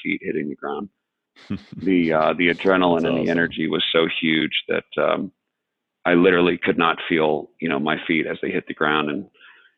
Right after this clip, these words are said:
Speaker 1: it was, uh, it was an amazing, amazing night. So, yeah, I doubled up on that
Speaker 2: That's
Speaker 1: answer. <laughs>
Speaker 2: Well,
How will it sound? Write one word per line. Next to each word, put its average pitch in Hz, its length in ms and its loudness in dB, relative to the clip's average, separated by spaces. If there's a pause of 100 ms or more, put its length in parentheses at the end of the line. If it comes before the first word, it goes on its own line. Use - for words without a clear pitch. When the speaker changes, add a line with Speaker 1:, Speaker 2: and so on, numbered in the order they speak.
(120)
Speaker 1:
it 82 120 0
was, 80 240 -2
uh, 80 340 -2 (160)
it 82 60 -2
was 82 160 -2
an 80 80 -2
amazing, 80 640 -2
amazing 78 460 -2
night. 69 280 -4 (120)
So, 62 240 -12 (160)
yeah, - 240 -8 (480)
I 87 80 2
doubled 85 360 2
up 82 200 0
on 82 120 0
that 78 120 -2
Speaker 2:
That's 76 260 -6
Speaker 1:
answer. - 140 -10 (340)
<laughs> - 280 0 (960)
Speaker 2:
Well, 73 380 -4